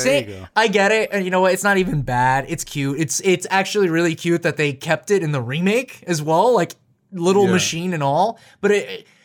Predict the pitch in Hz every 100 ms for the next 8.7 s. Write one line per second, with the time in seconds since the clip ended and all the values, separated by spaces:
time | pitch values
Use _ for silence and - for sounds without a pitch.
0 | _ 196 180 165 127 90 165 160 175 196
1 | 175 165 160 127 147 147 139 143 151 135
2 | 131 127 120 123 117 107 104 131 143 135
3 | 151 139 135 123 - 143 151 151 143 135
4 | 131 147 131 - - 143 143 139 160 160
5 | 160 165 151 156 156 156 147 160 160 -
6 | _ _ _ - 190 196 190 202 196 160
7 | 175 165 151 139 135 - 170 147 117 95
8 | - 147 180 175 - 87 92